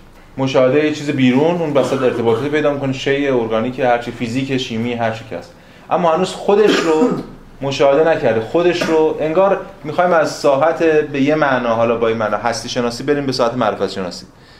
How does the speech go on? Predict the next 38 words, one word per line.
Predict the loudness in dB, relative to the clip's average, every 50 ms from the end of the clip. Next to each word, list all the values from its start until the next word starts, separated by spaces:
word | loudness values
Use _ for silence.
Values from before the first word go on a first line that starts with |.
| -20 -8 -4
انگار | -2 0 2 2 4 4
از | 2 0
ساحت | 0 2 2 2 2 2
ابژکتیویسم | 0 0 0 -2 -6 -6 -6 -4 -4 -4 -4 -4 -4
می‌خوایم | -2 -2 0 0 2
بریم | 0 0
به | 0
ساحت | 0 -2 -2 -2
سوبژکتیویسم، | -2 -6 -12 -12 -12 -10 -8 -8 -6 -4 -4
یعنی | -4 -4 -4 -8 -12 -20 -20 -18 -6 -2
بریم | -2 -2 -2
این | -2 -6 -6
خودش | -2 0 2 4 4 4 4
رو | 2
هم | 2 2 2
ملاحظه | -2 -2 -2 0 2 4 4 4 2 2 0 0
کنه، | 0 0 -2
خودش | 0 2 2 2 4 4
رو | 0 2
هم | 2
بخشی | 2 0 0 0 0 0
از | 0 0 0
این | -2 0
فرایند | 2 4 4 4 4 4 2 0 0 -2 -6 -10 -16 -20 -20 -20 -20 -20 -20 -20 -20 -20 -20 -20 -20 -20 -20 -20 -16 -10
لحاظ | -2 0 2 2 4 2 2 0 -2
کنه. | -6 -6 -6 -8 -10 -16 -20 -20 -20 -20 -20 -20 -20 -20 -20 -20 -20 -20 -8 -4
اه، | -2 2 4 4 4 4 2 2 0 -2 -6 -12 -18 -20 -20 -20 -20 -20 -20 -20 -20 -18 -6 0
و | 0
این | 0 2 4 4 4 4 4 2 0 -2 -6 -8
اون | -6 -4 -2 0
بخشیه | 2 2 2 2 -2 0 0 0 0
که | 2 0 0 0 0 0 -2 0 0
ما | 2 4 4 4 2 0 -4 -8 -4
امروز | -4 -2 -2 0 -2 -4
بهش | -4 -6 -8
خواهیم | -2 -2 -2 -2 0
پرداخت، | 0 0 0 2 2 2 2 2 0 0 -6
یعنی، | -8 -6 -6 -8 -8 -10 -12